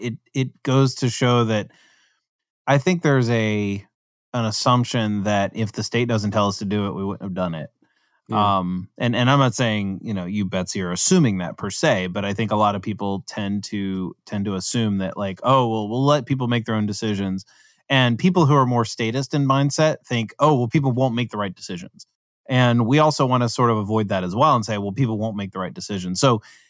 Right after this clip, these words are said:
Speaker 1: th-, the heart, though, of the question is about the whole living in fear, okay? Living in fear, in my mind, isn't necessarily about not taking precautions, okay? So I don't,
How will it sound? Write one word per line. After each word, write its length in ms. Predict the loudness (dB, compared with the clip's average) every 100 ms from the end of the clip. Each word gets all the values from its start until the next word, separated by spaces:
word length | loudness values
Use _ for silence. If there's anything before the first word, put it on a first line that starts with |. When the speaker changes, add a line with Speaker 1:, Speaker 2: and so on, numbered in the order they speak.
| _ _
Speaker 1:
th-, 120 | -12 -8 0
the 140 | 0
heart, 280 | 4 2 2
though, 140 | 2 2
of 60 |
the 80 | 2
question 800 | -2 0 0 -2 -10 -10 -10 -14 _ _
is 440 | 0 2 4 4 2
about 260 | 2 2
the 80 | 0
whole 300 | 0 0 0
living 260 | 0 -2 -2
in 160 | -4
fear, 380 | -6 -12 -14 -20 _ _ -16 -14
okay? 380 | -8 -8 -6 -10 _ _ _ _ _ _ _ 0
Living 320 | 2 4 4
in 140 | 4
fear, 720 | 2 0 2 4 4 2 0 -6 _ -6
in 160 | -2 2
my 240 | 2 2
mind, 420 | 2 2 2 0
isn't 480 | 0 0 4 4 4
necessarily 720 | 0 0 -2 0 2 4 2
about 240 | 2 0
not 300 | 2 0 -2
taking 340 | -6 -6 -4 -4
precautions, 840 | -6 -8 -6 -6 -8 -14 -16 -18 _ _
okay? 400 | -16 -8 -6 -6 -6
So 400 | 0 2 2 2
I 160 | 2 4
don't, 320 | 4 2